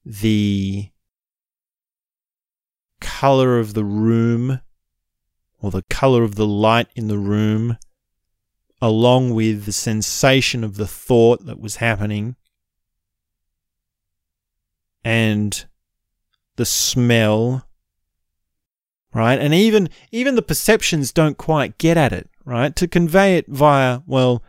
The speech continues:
a perception checklist, that, that really doesn't get to the experience. Like, e-,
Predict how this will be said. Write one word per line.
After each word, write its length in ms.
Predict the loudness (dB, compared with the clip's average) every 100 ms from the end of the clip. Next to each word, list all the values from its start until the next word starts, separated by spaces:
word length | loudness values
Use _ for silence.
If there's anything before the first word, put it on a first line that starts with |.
| _ _ _ _ -4
a 160 | -2 -2
perception 640 | -4 -2 0 0 -2 -6
checklist, 800 | -2 0 0 -6 -8 -8 -10 -12 _ _ _ _ _ _ _ -6
that, 340 | 0 0 0 -10 _ _ _ _ _
that 180 | -2 2
really 360 | 2 4 4 6
doesn't 440 | 6 4 -2 -2
get 300 | 0 0 -6
to 260 | 0 2 2
the 160 | 2
experience. 960 | -2 -4 -8 -10 -6 0 2 2 2 -4
Like, 180 | -8 -6
e-, 160 | -8